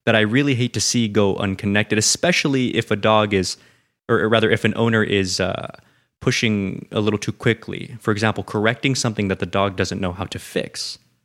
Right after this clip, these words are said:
right? As in punishing something the dog doesn't know how to fix. And so when I say creating a sense of calmness, I want owners to know how to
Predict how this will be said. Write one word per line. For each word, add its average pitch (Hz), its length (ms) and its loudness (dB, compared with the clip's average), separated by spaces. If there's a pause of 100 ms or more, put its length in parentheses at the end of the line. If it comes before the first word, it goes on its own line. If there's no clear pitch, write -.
(300)
right? 95 160 -6
As 107 100 4
in 107 100 6
punishing 127 440 0
something 90 240 -6
the 90 60 -4
dog 87 180 -2
doesn't 92 160 -4
know 90 40 -6
how 92 60 -8
to 98 80 -8
fix. - 340 -8 (1000)
And 147 140 4
so 151 440 4 (140)
when 143 180 4
I 202 100 0
say 202 200 0
creating 147 420 0
a 120 60 0
sense - 340 -4
of - 200 -10
calmness, - 800 -4 (920)
I 139 200 2
want 147 300 0 (120)
owners 143 380 4
to - 160 0
know 110 460 0 (320)
how 127 200 2
to - 320 -2